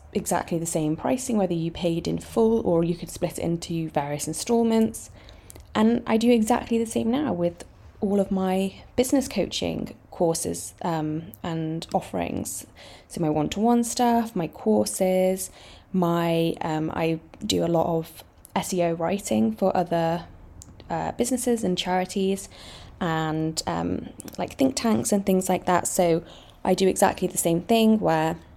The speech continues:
my price is the same whether you decide to pay in full or you decide to split it. And I would love to ask you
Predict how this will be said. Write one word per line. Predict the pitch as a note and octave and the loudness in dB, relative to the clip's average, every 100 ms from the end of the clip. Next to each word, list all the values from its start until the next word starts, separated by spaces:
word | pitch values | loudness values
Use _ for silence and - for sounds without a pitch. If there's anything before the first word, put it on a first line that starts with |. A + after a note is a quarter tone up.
| - - - - - - - - | -20 -20 -20 -20 -20 -20 -20 -4
my | G3 F#3+ | 2 4
price | F3+ F3+ F3 F3 | 4 4 2 2
is | E3 | -4
the | - | 0
same | F#3 E3 | 2 2
whether | E3+ E3 | 2 2
you | D#3+ | 0
decide | - D#3+ - | -2 -4 -4
to | - | -8
pay | - D#3 | -6 -4
in | D#3 | -4
full | - C4 B3+ - | 2 4 4 2
or | E3+ | 0
you | E3 | 0
decide | D#3+ - D3+ | -2 -4 -4
to | - | -4
split | - D#3+ D#3 - | -6 -6 -6 -6
it. | - - - - - - - - - - | -8 -10 -20 -20 -20 -20 -20 -20 -14 -2
And | F#3+ - | -2 2
I | F#3+ | 2
would | G3 G#3 G#3+ - - - - - _ _ _ _ _ _ _ _ _ _ - | 4 2 2 -2 -10 -20 -20 -20 _ _ _ _ _ _ _ _ _ _ 2
love | G3+ G#3+ A3+ | 6 6 4
to | - F#3+ | -4 -4
ask | F3+ - - | -6 -8 -10
you | F3 F3+ - - F#3+ | -4 0 0 0 -2